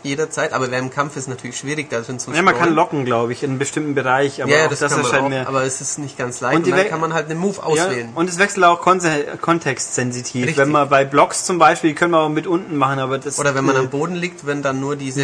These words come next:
Speaker 2: Mhm.
Speaker 1: Wiederaufstehschläge
Speaker 2: Also,
Speaker 1: eingeblendet.
Speaker 2: es ist an sich funktioniert's, aber in der Praxis kann man's fast vergessen, weil auch diese Move-Liste sind halt Zeilen. Den sau-, den richtigen zu
Speaker 1: Schön
Speaker 2: treffen in der
Speaker 1: klein.
Speaker 2: Hektik,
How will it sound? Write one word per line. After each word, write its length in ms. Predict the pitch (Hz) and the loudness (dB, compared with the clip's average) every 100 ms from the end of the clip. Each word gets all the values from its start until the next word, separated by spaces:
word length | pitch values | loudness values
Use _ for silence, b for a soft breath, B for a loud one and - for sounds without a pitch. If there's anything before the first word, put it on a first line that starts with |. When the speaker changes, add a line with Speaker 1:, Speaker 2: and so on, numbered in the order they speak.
| 135 | 0
Speaker 2:
Mhm. 60 | 143 B B 139 135 113 143 | -2 B B -8 -2 0 0
Speaker 1:
Wiederaufstehschläge 840 | 147 - 127 120 - 110 117 113 | -4 -6 -6 -6 -6 -4 -4 -2
Speaker 2:
Also, 280 | 123 143 151 | -2 0 -2
Speaker 1:
eingeblendet. 400 | 123 117 110 113 | -4 -6 -6 -4
Speaker 2:
es 80 | 160 | -2
ist 140 | 214 208 | 0 2
an 160 | 180 | 0
sich 200 | 170 214 | 0 -4
funktioniert's, 840 | - 190 180 170 170 202 220 - 220 | 0 -2 0 2 4 2 0 -4 0
aber 240 | 156 156 | 4 4
in 100 | 156 | 2
der 120 | 156 | 0
Praxis 460 | 156 156 175 175 - | 2 0 2 0 0
kann 160 | 160 | 2
man's 160 | 160 156 | 2 0
fast 180 | 160 - | -2 -2
vergessen, 380 | 147 143 170 170 | 0 0 2 2
weil 80 | 151 | 2
auch 120 | 147 | 2
diese 240 | 165 160 | 0 0
Move-Liste 500 | 151 165 190 185 170 | 2 2 0 0 0
sind 200 | 151 185 | -2 0
halt 160 | 160 151 | 0 0
Zeilen. 480 | - 160 185 143 131 | 2 2 2 0 -2
Den 200 | 143 147 | -2 0
sau-, 260 | 139 170 | 2 2
den 120 | 160 | 0
richtigen 340 | 151 202 214 190 | -2 -2 -4 -6
zu 120 | 180 | -4
Speaker 1:
Schön 120 | 147 | 0
Speaker 2:
treffen 160 | 202 - | 2 2
in 60 | 131 | 0
der 80 | |
Speaker 1:
klein. 140 | 120 151 | 2 0
Speaker 2:
Hektik, 360 | 180 - 175 | -2 0 0